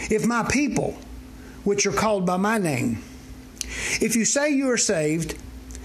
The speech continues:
that you live for Jesus, you know life is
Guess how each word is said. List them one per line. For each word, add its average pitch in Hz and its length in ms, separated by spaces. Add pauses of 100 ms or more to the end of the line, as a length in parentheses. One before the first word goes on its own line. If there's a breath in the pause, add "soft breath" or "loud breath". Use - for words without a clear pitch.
(140 loud breath)
that 196 240
you 208 180
live 233 340
for 254 120
Jesus, 170 640 (960 loud breath)
you 226 260
know 247 200
life 240 480
is 190 320